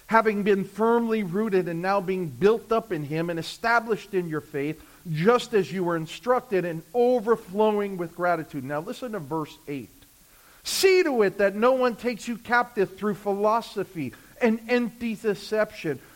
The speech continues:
according to the tradition of men, according to the elementary principles of the world, rather than according to Christ. For in him," now listen to this, for in him all the fullness of deity,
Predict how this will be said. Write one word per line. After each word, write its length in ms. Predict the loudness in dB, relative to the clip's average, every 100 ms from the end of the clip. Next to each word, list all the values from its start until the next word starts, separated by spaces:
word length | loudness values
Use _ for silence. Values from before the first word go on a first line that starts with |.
| -4
according 500 | -4 0 0 2 -2
to 140 | -4
the 120 | -2
tradition 640 | -4 -6 -6 -4 -4 -4 -2
of 140 | -2
men, 260 | -2 0 0
according 440 | -2 2 2 0
to 120 | -4
the 160 | -6 -8 0
elementary 760 | 4 6 4 0 -4 -4 -8
principles 680 | -6 -4 -4 -4 -4 -2 -2
of 120 | -4
the 60 | -4
world, 480 | 0 4 4 2 -2 -14 -4
rather 540 | 2 6 6 6 4
than 240 | 4 0 0
according 540 | -4 0 2 2 -2
to 120 | -4
Christ. 400 | -2 2 2 2
For 180 | 2 2
in 280 | 4 0 0
him," 600 | -2 0 2 4 2 -2 -14 _ _ _
now 80 | -6
listen 320 | -4 -4 -6 -6
to 140 | -4
this, 220 | -4 -6 -10 -20 -2
for 200 | 4 6 4 -2
in 200 | 2 2
him 540 | 2 -4 2 4 4 0 -14 -2
all 280 | 6 8 8
the 140 | 4 -2
fullness 680 | 0 2 4 4 0 0
of 200 | -2 0
deity, 460 | 0 2 2 0